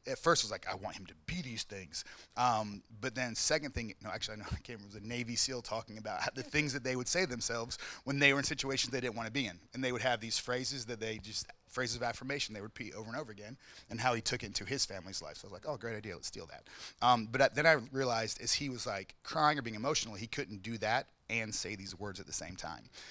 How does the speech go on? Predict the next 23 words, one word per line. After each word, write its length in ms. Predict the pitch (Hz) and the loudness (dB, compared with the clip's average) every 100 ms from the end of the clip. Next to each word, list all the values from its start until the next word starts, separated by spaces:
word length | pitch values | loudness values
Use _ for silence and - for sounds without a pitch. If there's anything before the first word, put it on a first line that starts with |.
| - | -10
So 160 | - 135 | -4 2
then 120 | 147 | 2
it 20 | |
just 100 | 170 | 2
became 260 | 117 117 107 | -2 -4 -2
this, 160 | 101 | -4
"Okay, 200 | - 151 | -4 -2
buddy, 180 | 131 117 | 0 -2
you 40 | 117 | -2
gotta 180 | 117 | 0
say 160 | 110 120 | 0 0
it 80 | 117 | 0
again, 220 | 139 120 | -2 -2
but 100 | 90 | -4
this 120 | 113 | -6
time 220 | - 117 104 | -6 -6 -8
you 80 | 101 | -8
can't 300 | - 113 - | -8 -8 -8
cry 380 | - 107 95 | -2 0 0
while 160 | 95 87 | -2 -4
you're 100 | 82 | -4
saying 280 | - 71 60 | -6 -6 -10
it." 180 | - | -14